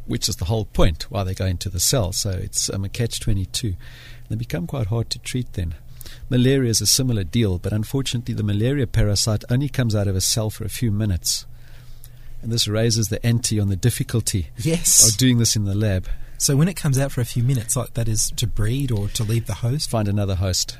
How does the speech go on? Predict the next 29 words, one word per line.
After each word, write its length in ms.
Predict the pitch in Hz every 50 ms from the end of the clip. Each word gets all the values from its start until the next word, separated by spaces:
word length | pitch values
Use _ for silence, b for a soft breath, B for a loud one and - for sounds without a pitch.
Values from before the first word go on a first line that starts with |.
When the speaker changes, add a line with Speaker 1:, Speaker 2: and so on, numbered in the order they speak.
| - - - -
Speaker 2:
Can 140 | - 143 143
you 80 | 127
induce 420 | 127 123 110 - - 123 147 - -
that, 160 | - 202 220
or 120 | 180 135
do 80 | 120 -
you 40 | 120
just 100 | - -
have 120 | 123 -
to 100 | - -
wait? 340 | - 92 95 95 80 - - 135
Speaker 1:
Oh, 160 | 165 214 190
good 220 | 123 - 202 -
question. 420 | - - 185 175 - - - 104 101
Yeah, 160 | - 202 170
maybe. 460 | 131 135 147 156 143 127 92 - - - -
Um, 400 | 110 113 120 127 131 127 - - - - - - - -
obviously, 440 | - 131 160 175 170 - - 147 131
if 140 | 110 -
you 100 | 139 143
can 200 | 131 - - 127
provoke 440 | 113 - 127 110 - 117 120 127 -
a 60 | 120
parasite 580 | - - 117 117 117 117 110 - - 110 104 -
to 100 | - 101
leave 240 | 95 98 113 120 -
a 60 | 104
cell 260 | - - - 113 107
prematurely, 800 | 101 - 151 135 110 101 - - - 143 165 175 101 82 - -